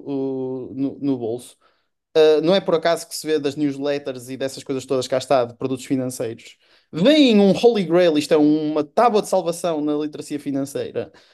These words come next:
uh, para melhorar as suas finanças. E, um,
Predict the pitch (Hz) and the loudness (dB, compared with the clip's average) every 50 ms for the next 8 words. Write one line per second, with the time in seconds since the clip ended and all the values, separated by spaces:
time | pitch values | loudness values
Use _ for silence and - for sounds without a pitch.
0 | _ _ _ - 139 135 135 135 135 135 131 123 120 - 160 156 160 151 147 147 | _ _ _ 2 4 6 6 6 6 4 2 0 0 0 4 4 6 6 6 6
1 | 147 143 139 135 - 143 135 - - 135 127 123 117 120 123 - 160 165 175 - | 6 4 2 2 -2 -4 -8 -8 -6 -8 -6 -6 -6 -8 -8 -8 -10 -10 -12 -14
2 | - _ _ _ _ _ _ _ _ _ - 247 254 247 233 202 165 - - _ | -18 _ _ _ _ _ _ _ _ _ -2 0 2 2 2 0 -2 -4 -8 _
3 | _ _ - 190 196 190 185 185 185 185 180 180 175 170 151 - | _ _ 0 2 2 4 4 2 2 0 -2 -2 -4 -6 -8 -10